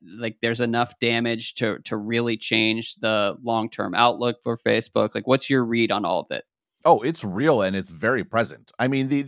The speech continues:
Speaker 2: it's, it is by far the biggest existential threat to Facebook of anything. I mean, m-, far more than a-, like, the Apple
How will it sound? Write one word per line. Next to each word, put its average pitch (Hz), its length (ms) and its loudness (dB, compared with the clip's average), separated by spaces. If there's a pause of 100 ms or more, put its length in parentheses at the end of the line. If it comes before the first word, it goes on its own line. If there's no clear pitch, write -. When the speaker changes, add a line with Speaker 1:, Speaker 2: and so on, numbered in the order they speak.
Speaker 2:
it's, 165 320 -2
it 175 140 6
is 208 160 0
by 123 260 4
far 135 480 4
the 101 140 -6
biggest 110 260 -2 (100)
existential 101 680 -2
threat 92 320 -2
to 98 80 -10
Facebook 92 460 -6 (360)
of 127 140 4
anything. 127 420 -2
I 78 80 -4
mean, 117 200 0
m-, 110 180 0
far 156 260 6
more 170 220 6
than 135 120 0
a-, 117 220 4
like, 117 200 2
the 131 120 -6
Apple 180 540 4